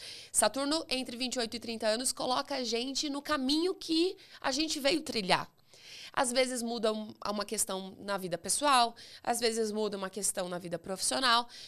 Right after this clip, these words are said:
e aí, entre trancos e barrancos das muitas vezes, é muito difícil o retorno de Saturno ser muito leve, tá? Quando a gente tem, é, de repente, a gente se antecipou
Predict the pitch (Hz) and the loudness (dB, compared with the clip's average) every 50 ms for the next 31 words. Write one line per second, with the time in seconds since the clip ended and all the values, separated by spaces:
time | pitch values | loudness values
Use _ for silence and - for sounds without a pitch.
0 | - - - 247 247 240 247 262 262 262 254 254 277 277 - - 294 320 453 466 | -16 -6 4 8 8 8 8 8 4 2 2 2 -2 -4 -4 2 4 4 4 6
1 | 466 466 349 381 - - 320 302 269 247 240 226 247 240 208 202 214 208 202 208 | 4 4 4 6 6 6 4 4 4 0 -2 -2 -4 -4 2 2 2 2 4 2
2 | 214 240 311 - 359 311 226 202 214 208 226 233 233 214 - 208 208 220 247 294 | 0 0 0 0 -2 -2 0 2 2 2 2 0 0 -2 -2 -2 -2 0 0 0
3 | 370 - 339 262 - 240 - 262 254 240 - 240 220 233 226 240 233 226 220 220 | 0 0 -2 -6 -6 -6 -4 -4 -4 -2 -4 -4 -4 -4 -4 -6 -6 -6 -4 -2
4 | - - 214 208 - 220 214 214 - - 226 214 208 214 226 254 254 240 - 240 | -2 -2 -2 -4 -4 -6 -4 -4 -2 -2 -2 -2 -2 -2 -2 -2 -2 -4 -4 -4
5 | 220 208 196 190 180 180 180 180 190 240 294 - - - - - - - _ - | -2 0 2 2 2 2 0 -2 -4 -4 -4 -4 -8 -18 -20 -20 -20 -16 _ 6
6 | 208 202 226 254 - - - - - - _ - 302 349 392 440 440 415 349 240 | 8 8 8 6 0 -8 -10 -12 -12 -16 _ 2 4 6 6 6 6 4 4 4
7 | 233 220 208 214 214 254 254 247 - - - 269 294 320 311 277 - - - - | 6 8 8 8 8 4 2 2 2 2 4 4 4 4 2 -2 -4 -8 -14 -16
8 | - - _ _ - 208 208 202 196 190 165 180 220 233 226 226 240 226 214 208 | -16 -16 _ _ 6 8 8 8 6 4 2 2 2 2 2 2 0 0 0 2
9 | 196 - 214 196 214 220 214 226 - - 262 240 240 233 240 277 320 320 - - | 2 2 2 2 0 0 2 4 4 4 4 2 -2 0 0 2 4 4 4 2
10 | 302 - - 254 226 214 202 | 2 0 2 2 4 4 2